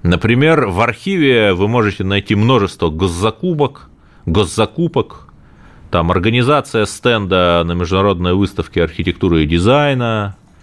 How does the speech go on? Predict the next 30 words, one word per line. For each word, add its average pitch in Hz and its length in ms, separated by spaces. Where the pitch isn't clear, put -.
две 80 100
тысячи 87 280
восемнадцатый 90 680
год, 120 440
семь 131 380
и 117 100
восемь 101 440
миллионов 82 520
рублей, 117 600
э, 80 320
участники 107 840
Экспопарк 113 680
выставочные 131 720
проекты 110 480
и - 200
Экспопроект. 104 880
Проблема 143 440
в - 40
том, 214 320
что 120 520
обе 131 380
эти 107 140
фирмы, 107 540
являющиеся 90 1040
участниками 90 720
одного 92 400
и 85 60
того 87 260
же 87 160
тендера, 139 720